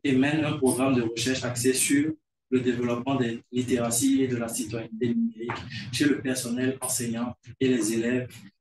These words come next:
ainsi que sur la promotion de la justice sociale et de l'équité numérique. Elle s'intéresse également à l'éducation ouverte et aux ressources éducatives libres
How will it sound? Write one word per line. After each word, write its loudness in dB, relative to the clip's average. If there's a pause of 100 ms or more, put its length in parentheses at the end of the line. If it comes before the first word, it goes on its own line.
ainsi 2
que 4
sur 2
la 2
promotion -4
de -6
la -6
justice -2
sociale -4 (240)
et 0
de 2
l'équité 0
numérique. -4 (500)
Elle 0
s'intéresse 4
également -4 (140)
à -4
l'éducation -2
ouverte -6 (260)
et 2
aux 2
ressources 4
éducatives -4 (120)
libres 0